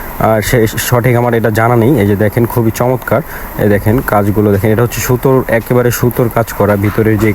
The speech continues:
কাজগুলো রয়েছে, আহ, আহ, ফুলের, আহ, সেগুলো সুতোর করা। এই যে দেখেন এগুলো হচ্ছে পায়েরটা গোল্ডেনের, আহ, কাজের ওপরে, হাতায়ও কাজ দেওয়া থাকবে, হাতার ভেতরেও কাজ থাকবে, ফুল কম্বিনেশন আপনারা কাজ পাবেন।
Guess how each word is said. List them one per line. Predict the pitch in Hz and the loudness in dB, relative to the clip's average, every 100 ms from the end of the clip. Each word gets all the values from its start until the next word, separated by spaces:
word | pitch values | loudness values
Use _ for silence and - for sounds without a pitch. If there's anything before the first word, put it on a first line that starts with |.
| - | -2
কাজগুলো | 113 107 107 107 | -2 0 2 2
রয়েছে, | 104 104 101 123 | 4 2 0 -2
আহ, | 120 - 101 98 - - - | -2 0 0 0 -4 -12 -4
আহ, | 123 | -2
ফুলের, | 117 131 123 160 - | 0 0 2 0 0
আহ, | 120 | 0
সেগুলো | 107 123 113 | 0 2 2
সুতোর | 110 127 120 131 | 2 0 0 0
করা। | 113 104 123 - - - - - | 2 2 0 -2 -10 -12 -12 -4
এই | 110 | 0
যে | 110 | 2
দেখেন | 107 107 120 | 2 0 0
এগুলো | 113 113 117 | 2 2 2
হচ্ছে | 117 - | 2 -2
পায়েরটা | - 117 113 120 | 0 -2 0 -2
গোল্ডেনের, | 104 104 110 120 120 120 | 0 2 2 2 2 2
আহ, | 113 110 110 104 | 0 0 0 0
কাজের | - 107 117 | 0 2 2
ওপরে, | 113 110 101 175 - - - - | 2 2 0 0 -6 -12 -8 -4
হাতায়ও | 101 120 120 | -2 0 0
কাজ | 123 120 113 | 0 2 2
দেওয়া | 120 117 | 2 2
থাকবে, | 110 101 123 | 0 0 0
হাতার | 107 98 113 | 0 0 0
ভেতরেও | 107 104 113 110 | 2 2 2 2
কাজ | 104 104 - | 2 0 0
থাকবে, | 104 101 120 - | -2 0 0 0
ফুল | 120 | 0
কম্বিনেশন | 123 127 127 113 120 | 2 2 0 0 0
আপনারা | 107 110 | 0 -2
কাজ | 104 117 - | 0 -2 0
পাবেন। | 110 101 | 0 2